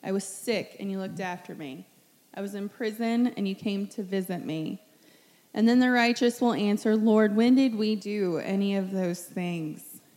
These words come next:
And the king replies, "Truly, I tell you, whatever you did for one of the least of these brothers and sisters of mine, you did for me."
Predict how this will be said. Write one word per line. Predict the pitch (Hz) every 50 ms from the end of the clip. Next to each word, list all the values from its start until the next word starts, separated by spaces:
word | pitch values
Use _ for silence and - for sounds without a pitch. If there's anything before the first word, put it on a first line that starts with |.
| -
And | 220 202
the | 185
king | 180 - - 220 196 196
replies, | 196 208 190 190 - 180 165 165 160 165 - - - - - - _ _ - _ _ _ _
"Truly, | - - - 226 233 247 247 247 254 254 247
I | - 208 214
tell | 214 - - - 214 202 196
you, | 190 185 180 - - -
whatever | - 196 190 190 190 190 196 202
you | 214 208 208 208 196
did | 202 202 196 196 190 185 185 190 196 208
for | - - 196
one | 190 185 180
of | 185 180 175
the | 185 185
least | 180 175 180 190 190 202 - - - - - - - - _ _ _ _ _ _ _ _ _ -
of | 233 214
these | 208 220 208 208 190 -
brothers | 180 208 190 190 196 196 190 196 190 -
and | - 208 214 208
sisters | - - 196 190 - - 190 190 190 202
of | 202 190 -
mine, | 202 180 170 165 160 160 160 160 180 175 - _ - -
you | - 196
did | 175 180 165 156 160
for | - - 180
me." | 175 175 175 165 151 - 170